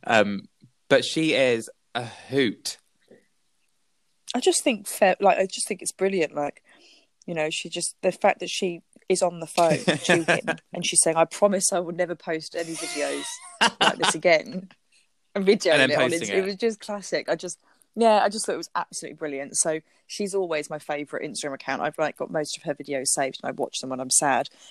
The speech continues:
Speaker 2: But, um, she definitely this week goes, gets my Instagram
Speaker 1: She's,
Speaker 2: account
Speaker 1: like,
Speaker 2: of the week.
Speaker 1: unapo-,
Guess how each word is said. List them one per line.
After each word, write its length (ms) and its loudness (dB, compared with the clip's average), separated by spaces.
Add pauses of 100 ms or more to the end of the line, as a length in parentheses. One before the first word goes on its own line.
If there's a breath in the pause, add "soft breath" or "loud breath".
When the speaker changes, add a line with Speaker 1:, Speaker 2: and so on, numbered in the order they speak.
(120)
Speaker 2:
But, 220 4 (760 loud breath)
um, 420 -2 (800)
she 180 -2
definitely 300 2
this 200 0
week 160 -6
goes, 220 0
gets 240 -8
my 80 -2
Instagram 340 -4
Speaker 1:
She's, 80 -2
Speaker 2:
account 140 -2
Speaker 1:
like, 160 0
Speaker 2:
of 60 -4
the 80 2
week. 180 -4
Speaker 1:
unapo-, 180 -8